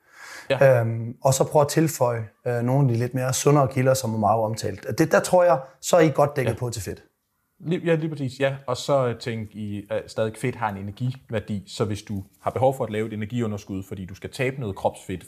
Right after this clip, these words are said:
Speaker 1: fra et sundhedsperspektiv, eller selvfølgelig, hvis du har et æstetisk mål med det, så er det også helt fint. Så husk, fedt er stadig det mest energitætte,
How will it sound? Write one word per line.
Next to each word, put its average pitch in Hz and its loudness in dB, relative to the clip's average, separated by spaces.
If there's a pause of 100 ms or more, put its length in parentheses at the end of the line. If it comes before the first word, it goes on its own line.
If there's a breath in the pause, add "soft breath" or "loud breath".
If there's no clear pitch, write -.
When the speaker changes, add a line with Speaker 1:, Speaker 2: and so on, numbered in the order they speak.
Speaker 1:
fra - -4 (280 soft breath)
et 107 -6
sundhedsperspektiv, 117 -4
eller 76 -8
selvfølgelig, 92 -10
hvis 98 -14
du - -10
har 85 -4
et - -10
æstetisk 123 -2 (420 soft breath)
mål 104 -2
med 87 -4
det, 90 -10
så 95 -4
er 92 -2
det 92 -12
også 85 -8
helt 143 -4
fint. 101 -8 (960 soft breath)
Så 143 0
husk, 131 -2
fedt 135 0
er 139 0
stadig 120 -2
det 117 -6
mest 117 -8
energitætte, 104 -4